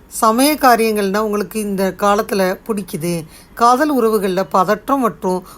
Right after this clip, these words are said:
மோதல்கள் இருக்குது. அதே சமயம், திருமண வாழ்க்கையில சில பிரச்சனைகளுக்கு பின்னாடி காதல் நீடிக்க வாய்ப்பு இருக்கு. இந்த மாதம் உடல் ஆரோக்கியத்துல கவனமா இருக்கணும். பொருளாதார திட்டங்களை புதிதாக செயல்படுத்த வேண்டிய அவசியம் ஏற்படும்.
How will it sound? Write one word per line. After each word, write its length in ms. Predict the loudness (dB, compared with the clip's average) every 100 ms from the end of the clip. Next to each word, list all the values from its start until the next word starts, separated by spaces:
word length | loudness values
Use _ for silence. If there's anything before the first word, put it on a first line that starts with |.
| -6
மோதல்கள் 500 | 2 4 4 2 2
இருக்குது. 440 | 0 -2 -4 -2
அதே 280 | 0 2 2
சமயம், 440 | 0 -2 -2 -4 -4
திருமண 360 | -2 0 2
வாழ்க்கையில 640 | 4 2 0 -2 0 -2 -4 -12 -20
சில 200 | -2 -2
பிரச்சனைகளுக்கு 680 | 2 0 0 -2 0 0 -2
பின்னாடி 420 | -4 -2 -2 -2
காதல் 380 | 2 4 4 0
நீடிக்க 400 | 0 -2 0 0
வாய்ப்பு 340 | 2 0 -4
இருக்கு. 400 | -8 -4 -4 -4 -8 -20 -14
இந்த 180 | -6 -2
மாதம் 480 | 2 0 2 -2 -4 -12 -8
உடல் 260 | 2 4
ஆரோக்கியத்துல 680 | 6 4 2 -2 -6 -4 -2
கவனமா 540 | 0 -2 0 0 0 0
இருக்கணும். 380 | -4 -4 -4 -6 -12 -16
பொருளாதார 580 | -2 0 4 4 6 4
திட்டங்களை 520 | 0 -2 -2 0 -2
புதிதாக 540 | -2 -4 -2 2 2 2
செயல்படுத்த 540 | 0 -2 -2 -4 -2
வேண்டிய 340 | -2 -2 2 2
அவசியம் 480 | 2 -4 -4 -4
ஏற்படும். 600 | -2 -2 -4 -6 -4 -6